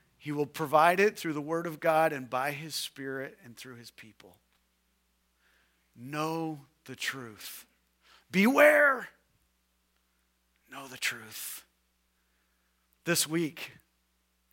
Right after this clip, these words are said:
believer, know the truth. Be a righteous one. Live for God.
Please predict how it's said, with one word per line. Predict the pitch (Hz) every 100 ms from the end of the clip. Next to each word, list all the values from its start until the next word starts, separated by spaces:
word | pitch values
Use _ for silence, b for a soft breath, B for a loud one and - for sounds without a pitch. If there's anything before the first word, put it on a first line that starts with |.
| _ _ _ _ _ _
believer, | - 143 160 165 135 120 - - _ _ _ _ _ _ _ _ _ _ _ _ _ _
know | 139 151
the | 143
truth. | 135 151 135 143 - - _ _ _ _ _ _ _ _ _ _ _ _ _ _ _ _ -
Be | 180
a | 175
righteous | 151 143 139 151 -
one. | 151 151 170 - _ _ _ _ _ _ _ _ _ _ _ _
Live | 139 131
for | 156
God. | 113 117 120 127